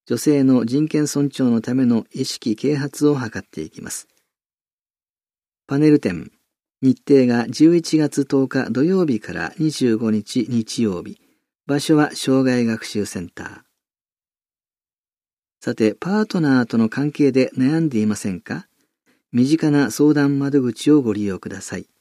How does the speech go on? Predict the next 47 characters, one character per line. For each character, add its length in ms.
デ 140
ィ 180
ー 40
ブ 120
イ 120
と 120
は、 180
殴 320
る 220
蹴 160
る 160
な 140
ど 100
の 160
身 260
体 180
的 200
な 160
暴 280
力 260
だ 140
け 120
で 140
な 120
く、 220
精 280
神 240
的、 380
経 260
済 240
的、 480
性 320
的、 480
社 200
会 240
的 220
な 120
ど、 160
様 300
々 220
な 160
手 180
段 280
を 80
使 160
っ 60
て 300